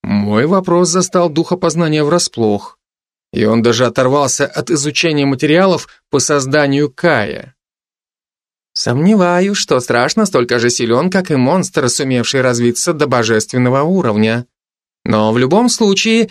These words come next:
это крайне тяжёлый противник для любого кандидата на попадание в мировую башню. Когда-то очень давно мне попадалась статистика, что менее одной десятой процента кандидатов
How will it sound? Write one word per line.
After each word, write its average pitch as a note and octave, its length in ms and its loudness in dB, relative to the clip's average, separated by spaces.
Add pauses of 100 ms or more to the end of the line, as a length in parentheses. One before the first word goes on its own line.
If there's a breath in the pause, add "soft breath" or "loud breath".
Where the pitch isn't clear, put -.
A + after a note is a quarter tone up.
(140 loud breath)
это D3 240 -2
крайне C#3+ 360 0
тяжёлый F3 480 2
противник B2+ 640 0
для C3+ 160 2
любого A#2 400 2
кандидата A#2 580 0
на F3+ 100 2
попадание B2+ 680 0 (200 soft breath)
в A2+ 120 -2
мировую A2 520 2
башню. B2 560 -2 (680)
Когда-то F3 440 0
очень F3+ 260 0
давно F#3 280 2
мне D3 140 0
попадалась D#3 560 0 (100)
статистика, D3+ 920 -2 (160 loud breath)
что - 220 -4
менее A#3+ 480 4
одной G3 340 2
десятой F#3 360 0
процента D3 500 -2
кандидатов A#2+ 760 0